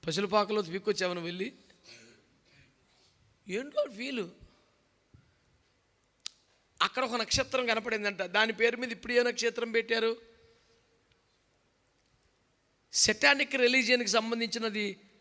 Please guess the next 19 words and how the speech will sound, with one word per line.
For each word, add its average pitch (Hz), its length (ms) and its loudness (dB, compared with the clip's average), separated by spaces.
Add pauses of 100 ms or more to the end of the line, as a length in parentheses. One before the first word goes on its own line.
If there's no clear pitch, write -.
(320)
ఏమంటారు 208 280 0
దాన్ని? 214 320 0
అఫీషియల్ 233 500 0
లోగో. 240 460 2 (380)
సాతాను 247 720 4
మతము 226 400 -2
యొక్క 214 300 0
అఫీషియల్ 220 640 0
లోగో 208 440 4 (560)
ఐదు 247 280 4
మూలల 247 300 2
నక్షత్రం. - 540 -8 (880)
తొంభై 247 400 2
తొమ్మిది 233 420 0
శాతం 254 340 2
ప్రపంచంలో 240 520 0
కట్టిన 226 320 -2
చర్చిల 214 440 -2
మీద 233 100 -4